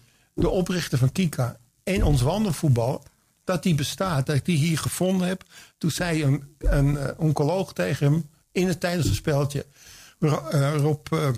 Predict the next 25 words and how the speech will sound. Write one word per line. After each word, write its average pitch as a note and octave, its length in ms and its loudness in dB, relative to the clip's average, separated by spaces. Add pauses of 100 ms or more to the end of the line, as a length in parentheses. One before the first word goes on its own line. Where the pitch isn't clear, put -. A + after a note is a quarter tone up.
(120)
<clears throat> F#3 340 0
Pieters F3 340 0
heet E3 240 0
hij, D3+ 80 -4 (1120)
"Zou-, - 400 -6
zouden F3+ 340 -2
we D3+ 40 4
niet D#3 120 2
iets D3+ 140 0
moeten D3 240 4
doen?" D3 360 2 (400)
Hij C3 120 -2
gooit C#3+ 200 0
als C3 120 2
het C#3 80 0
ware B2+ 120 0
een B2+ 100 4
balletje C#3+ 360 0
op. B2 100 -4
"Zouden E3+ 280 -2
we D#3 80 2
niet D#3+ 140 0
iets - 140 -6
moeten D#3+ 280 2
doen C#3 240 2